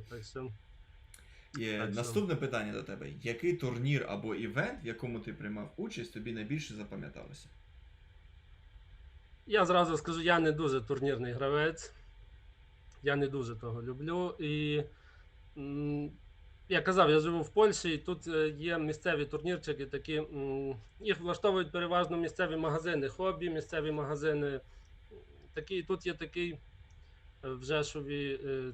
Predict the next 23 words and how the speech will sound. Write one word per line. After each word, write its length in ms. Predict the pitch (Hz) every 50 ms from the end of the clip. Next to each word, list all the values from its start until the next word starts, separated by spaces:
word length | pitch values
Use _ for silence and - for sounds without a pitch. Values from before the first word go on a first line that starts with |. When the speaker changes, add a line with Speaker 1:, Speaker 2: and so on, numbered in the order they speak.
| 110 -
Speaker 1:
турнір. 360 | 135 131 131 165 202 196 151
Не 120 | 151 147
турнір, 360 | 147 147 175 190 247 247 196 -
це 120 | - 165
такий 260 | 151 156 151 160 147 151
Games 220 | 165 156 135 -
Day, 220 | - 175 190 151 -
по-моєму, 500 | 143 143 143 139 131 131 127 127 123 113
просто 320 | - 165 156 151 - 139
свято 420 | - - 151 143 131 - 135 135
настільних 460 | 131 135 127 - 135 143 139 - - 202
Speaker 2:
Мгм. 100 | 220 262
Speaker 1:
ігор, 260 | 226 202 214 214 -
і 40 | 175
там 200 | - 202 202 196
робиться 360 | 190 190 165 175 175 - 170
турнірчик 560 | 151 - 170 156 147 135 123 110 - - - -
такий, 280 | - 190 - - 233 220
і 240 | 226 208 220 220 202
там 200 | - 202 190 175
дуже 240 | 175 175 165 170
прикольно, 540 | - 151 151 147 - 127 110 104 101 107 113 123
бо, 280 | 135 143 135 135 135